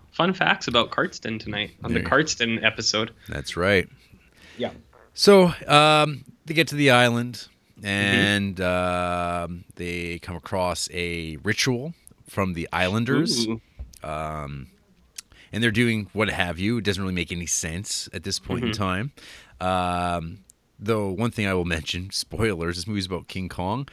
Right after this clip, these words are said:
Speaker 2: Uh, I really love the Islanders wearing the partial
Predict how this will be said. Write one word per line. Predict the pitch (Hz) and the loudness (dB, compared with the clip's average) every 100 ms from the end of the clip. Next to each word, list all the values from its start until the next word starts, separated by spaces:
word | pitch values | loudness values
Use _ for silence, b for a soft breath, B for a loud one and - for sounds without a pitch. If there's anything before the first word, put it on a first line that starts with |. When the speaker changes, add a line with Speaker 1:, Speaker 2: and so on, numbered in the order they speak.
| B B | B B
Speaker 2:
Uh, | - 90 87 | -2 -2 0
I | |
really | 92 101 117 120 117 | -2 0 2 2 2
love | 101 101 92 | 2 0 0
the | 98 | -4
Islanders | 76 92 104 101 92 | -4 -4 -2 -4 -4
wearing | 82 85 90 85 | -4 -4 -2 -4
the | 71 | -6
partial | - - 98 - | -4 -2 -2 -4